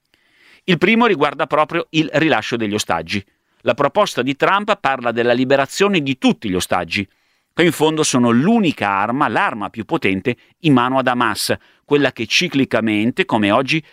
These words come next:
ha costretto Israele a trattare. Probabile quindi che prima della loro liberazione Hamas chieda la definizione di altri punti sensibili,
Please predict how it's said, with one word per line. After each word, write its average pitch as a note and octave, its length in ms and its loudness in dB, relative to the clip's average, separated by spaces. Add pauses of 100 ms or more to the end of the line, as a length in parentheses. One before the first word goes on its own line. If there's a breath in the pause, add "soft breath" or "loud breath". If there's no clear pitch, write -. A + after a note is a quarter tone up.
(160 soft breath)
ha B2+ 140 -4
costretto - 480 -2
Israele A2 480 0
a G#2+ 60 0
trattare. F2+ 540 -10 (600)
Probabile B2+ 580 0
quindi A#2 360 -2
che G#2 160 -2
prima F3 360 0
della F#2+ 260 -2
loro A#2 260 2
liberazione F#2 720 -2 (280 soft breath)
Hamas C#3+ 480 0
chieda C#3 280 0
la G#2+ 120 0
definizione E3 680 -2
di E3 140 0
altri D3 280 -4
punti E3 320 -4
sensibili, A#2+ 680 0